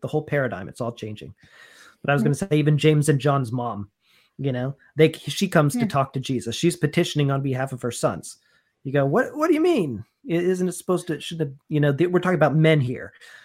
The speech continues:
Speaker 1: and, and mom's
Speaker 2: Yeah.
Speaker 1: gonna show up. And, but, you know, Jesus gave her time to, to speak her mind, and she felt,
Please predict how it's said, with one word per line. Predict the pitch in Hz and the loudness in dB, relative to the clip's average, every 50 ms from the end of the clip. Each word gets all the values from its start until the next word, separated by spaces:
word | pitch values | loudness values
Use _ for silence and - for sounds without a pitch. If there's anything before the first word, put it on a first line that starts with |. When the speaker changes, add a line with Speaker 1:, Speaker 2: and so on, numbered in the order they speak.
| - - - - | -20 -14 -4 0
Speaker 1:
and, | 143 139 135 135 | 0 0 0 0
and | 123 120 135 135 131 131 | -2 -2 -2 -2 0 0
mom's | 147 139 131 233 | 2 4 4 6
Speaker 2:
Yeah. | 226 214 220 - | 6 4 4 2
Speaker 1:
gonna | - 151 147 139 127 127 123 - _ _ _ _ _ _ | 2 0 0 0 0 -4 -6 -8 _ _ _ _ _ _
show | _ - - 156 147 143 | _ 2 4 6 6 6
up. | 143 147 - | 4 4 4
And, | 156 147 147 | 2 0 0
but, | - 170 165 | -2 -2 0
you | 156 | 0
know, | 151 180 202 | 0 0 0
Jesus | 170 147 175 208 277 240 208 | -2 -2 -4 -6 -6 -8 -10
gave | - - 175 175 175 | -4 0 0 0 2
her | 190 196 | 0 0
time | 185 - 175 165 165 175 175 | 0 2 2 2 2 2 0
to, | 180 180 170 - _ _ _ | -2 -4 -4 -6 _ _ _
to | - 175 | -8 -8
speak | - - 160 156 156 | -2 -2 -2 -2 -2
her | 180 | -2
mind, | 160 147 127 120 120 139 147 151 | -2 -2 -2 -2 -4 -4 -2 -2
and | 139 135 | -4 -4
she | - - 147 | -4 -4 -4
felt, | 143 - - 170 175 156 - - - | -4 0 0 0 2 0 -4 -10 -18